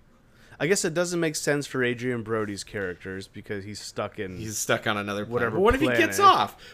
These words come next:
Speaker 2: What if he
Speaker 1: That's
Speaker 2: shows
Speaker 1: true.
Speaker 2: up at the end in a Predator ship? He crashes it and he's like, "I just got back from their planet. They're coming for us," or some shit, you know? That's a better
Speaker 1: Is,
Speaker 2: ending. I'm already
Speaker 1: is it
Speaker 2: blowing my <laughs> thoughts on this movie.
Speaker 1: <laughs> Is it,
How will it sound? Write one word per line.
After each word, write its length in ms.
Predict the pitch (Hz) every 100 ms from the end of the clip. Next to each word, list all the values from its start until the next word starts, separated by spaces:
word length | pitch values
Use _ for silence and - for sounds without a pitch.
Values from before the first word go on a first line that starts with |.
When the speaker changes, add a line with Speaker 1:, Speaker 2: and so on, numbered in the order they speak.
| -
Speaker 2:
What 100 | 247
if 60 |
he 80 | 311
Speaker 1:
That's 100 | -
Speaker 2:
shows 240 | - 269 -
Speaker 1:
true. 80 | 277
Speaker 2:
up 120 | 277
at 100 | -
the 140 | 285 277
end 180 | 285
in 80 | 285
a 40 | 269
Predator 440 | 285 302 277 151
ship? 360 | 123 123 98 -
He 80 | 117
crashes 540 | - 170 170 - 131
it 100 | 143
and 80 | 135
he's 160 | 123
like, 160 | 127 120
"I 80 | 143
just 220 | 185 -
got 180 | 190 175
back 240 | 185 180
from 160 | 185 180
their 120 | 180
planet. 520 | 175 208 220 139 - - -
They're 120 | 143
coming 380 | 151 202 202 147
for 240 | 127 117
us," 260 | 98 90 -
or 60 | 95
some 240 | - 98
shit, 320 | 85 - 71 -
you 80 | 98
know? 160 | 95 - - -
That's 160 | 339 -
a 40 |
better 300 | - 208 170
Speaker 1:
Is, 180 | 139 156
Speaker 2:
ending. 160 | 95 87 - -
I'm 160 | 143 185
already 220 | 175 135
Speaker 1:
is 100 | 175
it 40 |
Speaker 2:
blowing 240 | 98 95 101
my 200 | 101 123 - -
<laughs> 200 | _ _
thoughts 380 | - - 127 -
on 60 | 170
this 200 | 156 -
movie. 320 | 165 - 143 - 175
Speaker 1:
<laughs> 180 | 151 -
Is 220 | 156 220
it, 160 | 294